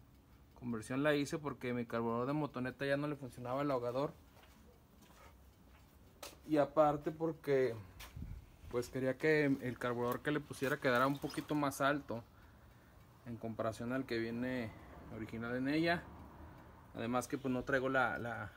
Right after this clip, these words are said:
la lodera de atrás y me iba a estar echando todo el agua al carburador, toda la tierra. Yo para hacer esta conversión usé de estos acopladores que van en medio, se llaman aco-, eh,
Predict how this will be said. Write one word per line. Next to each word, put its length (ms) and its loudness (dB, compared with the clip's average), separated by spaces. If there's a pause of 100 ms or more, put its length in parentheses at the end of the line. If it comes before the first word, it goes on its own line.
(160)
la 140 -2
lodera 420 2
de 80 6
atrás 460 2
y 80 0
me 80 0
iba 80 0
a 60 0
estar 180 -2
echando 400 -2
todo 220 0
el 100 2
agua 240 6
al 100 2
carburador, 440 0
toda 180 -4
la 160 -4
tierra. 380 -4 (2250)
Yo 120 -4
para 180 2
hacer 160 -2
esta 180 -4
conversión 560 0
usé 600 -2 (200)
de 120 -4
estos 320 -8
acopladores 580 -6
que 100 -6
van 160 -4
en 100 -6
medio, 280 -2
se 80 -8
llaman 240 -4
aco-, 320 -8
eh, 340 -4